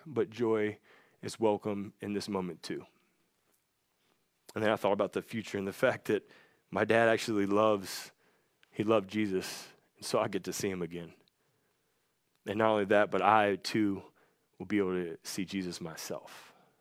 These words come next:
This is joy. This is joy, and it's been hard.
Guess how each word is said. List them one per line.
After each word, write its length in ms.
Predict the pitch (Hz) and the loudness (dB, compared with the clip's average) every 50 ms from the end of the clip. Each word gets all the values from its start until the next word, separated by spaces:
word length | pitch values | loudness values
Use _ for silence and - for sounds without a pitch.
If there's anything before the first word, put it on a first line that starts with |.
| _ _ _ _ _ _ _ _ _ _ _ _ _ _ _ _ _ - - _ - | _ _ _ _ _ _ _ _ _ _ _ _ _ _ _ _ _ -20 -20 _ -2
This 520 | 120 123 110 98 - - - - - - - _ _ _ _ _ _ _ _ _ _ _ - | 0 0 0 0 -2 -6 -6 -8 -10 -14 -18 _ _ _ _ _ _ _ _ _ _ _ -12
is 140 | - 95 92 | -12 -12 -12
joy. 360 | 90 - 98 90 80 82 - - - - _ _ _ _ _ _ _ _ _ _ _ _ _ _ _ _ _ - - - - - _ - | -8 -6 -4 -4 -4 -4 -8 -14 -18 -20 _ _ _ _ _ _ _ _ _ _ _ _ _ _ _ _ _ -20 -20 -20 -20 -20 _ -4
This 540 | 107 120 135 131 123 - - - - - - _ _ _ _ _ _ _ _ _ _ _ _ _ _ _ _ _ _ - - - | 4 6 6 6 6 2 -4 -8 -10 -12 -18 _ _ _ _ _ _ _ _ _ _ _ _ _ _ _ _ _ _ -20 -14 -8
is 160 | - 104 95 | -6 -6 -6
joy, 360 | 85 - 107 98 92 92 95 85 | -4 0 2 2 4 2 2 0
and 100 | 95 110 | -2 -2
it's 100 | 107 92 | -2 -2
been 160 | - - 98 | 0 -2 -2
hard. 420 | 92 - 120 104 98 95 92 90 | 0 2 4 4 4 4 2 0